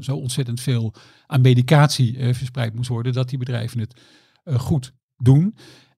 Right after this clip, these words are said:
En dat klopt dan ook, dat ze het goed doen. Ze doen het, eh, wel verrassend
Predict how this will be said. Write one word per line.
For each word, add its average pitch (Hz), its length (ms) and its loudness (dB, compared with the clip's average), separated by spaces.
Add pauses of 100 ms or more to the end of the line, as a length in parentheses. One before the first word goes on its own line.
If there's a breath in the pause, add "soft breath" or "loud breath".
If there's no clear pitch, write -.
(200)
En 170 120 2
dat 156 140 4
klopt 139 180 4
dan 160 120 6
ook, 208 260 2
dat 156 140 -6
ze 160 80 -6
het 151 140 -4
goed 156 140 0
doen. 185 260 0 (300 loud breath)
Ze - 120 -8
doen 160 160 2
het, 151 220 2
eh, 139 340 2
wel 165 200 4
verrassend 143 580 0